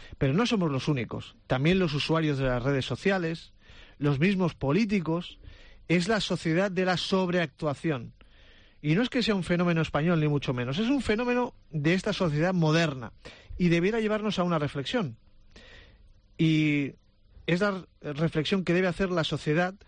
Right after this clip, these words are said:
sobre el linchamiento. Porque cuando se hostiga, se presiona, se ridiculiza, se ataca sin piedad, las cosas pueden acabar muy mal.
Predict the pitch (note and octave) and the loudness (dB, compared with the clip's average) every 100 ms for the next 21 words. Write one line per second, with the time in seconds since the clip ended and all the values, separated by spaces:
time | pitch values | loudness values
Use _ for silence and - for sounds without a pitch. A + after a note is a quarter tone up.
0 | _ - F#3+ G3 G#3 F#3 A3 - - F3 | _ 0 0 2 -2 -2 -2 -4 -4 2
1 | F3+ D#3+ - D#3 D#3+ F#3+ D3 A2 G2 - | 2 2 0 0 2 0 -2 -6 -14 -20
2 | - - - - D3 C#3+ D3+ D#3+ D#3 - | -20 -20 -20 -2 -2 0 0 0 0 0
3 | D#3 C#3 - B3 G3 F#3 - D#3+ C#3 C3 | 0 0 0 0 0 -4 -4 -4 -2 0
4 | G3+ F#3+ E3+ - C#3 C3+ C3+ C3+ D#3+ G3+ | 0 0 -2 -2 -2 0 0 2 0 0
5 | E3 D3+ - - - - C#3 G3 G3 F#3 | -2 -4 -10 -20 -8 -2 -2 -2 -2 -2
6 | D#3+ C3+ D3 E3 D#3+ - - - - C3+ | -2 0 0 0 -2 -18 -20 -20 -8 -6
7 | - F3+ G#3 F3+ F#3 F3+ E3 D3 D3+ D3+ | -2 -2 0 0 0 0 0 0 0 0
8 | C#3+ C#3+ G#3 | 2 2 0